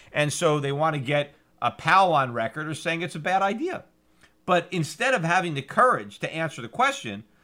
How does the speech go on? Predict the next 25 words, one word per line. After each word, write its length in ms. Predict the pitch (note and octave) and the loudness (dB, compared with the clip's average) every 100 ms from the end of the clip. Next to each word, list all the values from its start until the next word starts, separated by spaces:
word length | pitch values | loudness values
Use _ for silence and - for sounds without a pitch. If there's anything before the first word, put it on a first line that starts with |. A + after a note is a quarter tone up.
| _ _ - | _ _ 0
Powell's 400 | F#3+ A#3+ G3+ E3+ | 4 6 4 2
answer 400 | E3+ F#3+ - D#3 | 0 -2 -4 -2
was 380 | C#3+ C#3 C3+ | 0 0 -4
that 240 | - C#3 C3+ | -8 -8 -8
he 160 | F3+ | -6
had 220 | F3+ D#3 - | -4 -4 -6
no 160 | D3 F#3 | -4 -2
position 540 | E3+ C#3 F3 - C3+ | -4 -4 -4 -6 -6
on 80 | A#2+ | -6
the 40 | |
minimum 260 | A#2 A2+ A2 | -6 -8 -8
wage, 360 | F2+ - - _ _ _ _ _ | -10 -12 -20 _ _ _ _ _
that 440 | A#2 C#3+ C#3 C3+ - | 0 2 2 -2 -4
it 100 | D#3 | -2
wasn't 360 | F3 E3+ F3 D3+ | 2 2 0 2
something 420 | E3+ D3 D#3+ C#3 | 2 4 -2 -2
they, 420 | C3+ C3+ B2 A#2+ | -2 -2 -6 -8
they 160 | A2+ A#2 | -8 -4
thought 280 | - G3 G3 | 2 4 6
about 340 | E3+ E3+ E3 | 6 6 6
or 120 | C3 | 2
discussed 560 | A#2 A2+ - G3+ F#3 - | -4 -10 0 2 2 0
at 100 | D#3 | -10
the 80 | D#3+ | -8
Fed, 540 | - D#3+ D#3 D#3 C#3 | 2 4 4 2 -2